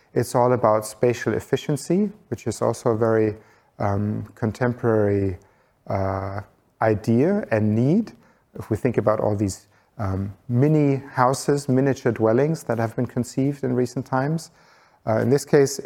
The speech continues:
it was a forty square, um, meter apartment into which they inserted an L-shaped, uh, service core, um, to serve as storage, to house the kitchen,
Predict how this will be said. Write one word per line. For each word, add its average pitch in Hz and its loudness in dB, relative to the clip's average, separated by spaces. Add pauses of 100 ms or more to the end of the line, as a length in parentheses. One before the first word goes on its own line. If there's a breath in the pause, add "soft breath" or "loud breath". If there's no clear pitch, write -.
it 131 4
was 113 2
a 110 0
forty 135 2
square, 113 2
um, 101 0 (240)
meter 120 4
apartment 147 0 (340 soft breath)
into 117 0
which 120 0
they 117 2
inserted 123 0 (300 soft breath)
an 117 -2
L-shaped, 131 2
uh, 104 0
service 160 0
core, 151 0 (140)
um, 107 -4 (120)
to 120 -2
serve 113 0
as 101 -2
storage, 147 0 (320 soft breath)
to 120 -4
house 110 0
the - -6
kitchen, 143 -2